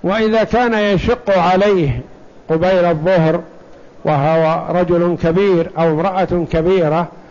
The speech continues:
فيطوف في الوقت الذي يستطيع الطواف فيه بدون مشقة، حسب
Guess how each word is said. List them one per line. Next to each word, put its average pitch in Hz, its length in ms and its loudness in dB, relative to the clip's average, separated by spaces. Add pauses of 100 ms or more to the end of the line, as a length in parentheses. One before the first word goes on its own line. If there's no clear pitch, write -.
(260)
فيطوف 214 640 0 (180)
في 220 80 2
الوقت 220 440 0
الذي 196 540 2
يستطيع 196 920 0 (220)
الطواف 180 920 0
فيه 202 420 0 (340)
بدون 208 480 0
مشقة، 165 580 0 (680)
حسب 180 440 0